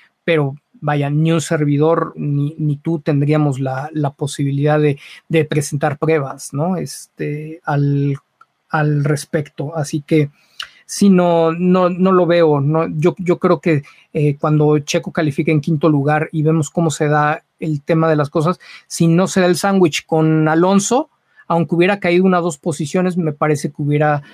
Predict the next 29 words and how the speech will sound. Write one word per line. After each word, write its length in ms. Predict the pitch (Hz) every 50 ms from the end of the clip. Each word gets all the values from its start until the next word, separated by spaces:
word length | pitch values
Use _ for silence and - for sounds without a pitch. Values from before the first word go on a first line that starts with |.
| - - -
alcanzado 640 | 151 147 143 139 - 151 139 - - 151 147 147 147
a 40 | 147
llegar 280 | 139 135 135 143 147
al, 440 | 143 143 139 135 135 135 131 131 135 _ _ _ _ -
al 220 | - 156 151 147
podio 420 | - - 156 160 160 165 185 196
y 80 | 196 156
pues 240 | - - 156 139 143
en 300 | 156 156 160 160 151 156
eso 180 | 147 - 170
ya, 320 | 156 143 151 151 147 147 143 _ _ _ _ _ _ _ _ -
más 260 | 160 151 156 147 -
allá 220 | 165 156 151 160 160
de 100 | 160 151
la, 380 | 143 143 139 139 143 151 160 -
del 280 | - 156 156 151 143 -
carro 320 | 170 165 165 165 151 -
que 80 | - 156
no 140 | 147 151 143 - _
tenía 280 | - 165 151 151 151 147
gusto, 500 | 143 156 160 147 - - - 202 226 220 _ _ _ _ _ _ _
eh, 580 | - 147 143 139 139 135 135 135 131 131 131 - - _ _ _ _ _ _ _ _ _ _ _
se 240 | _ - - - 160
debió 240 | 151 151 147 151 151
a 40 | 143
otro 160 | 147 147 -
tipo 280 | - - 143 - 156 143
de 40 |
circunstancias. 1000 | 139 - - 156 - - 151 135 - - 147 143 131 - - - - - - -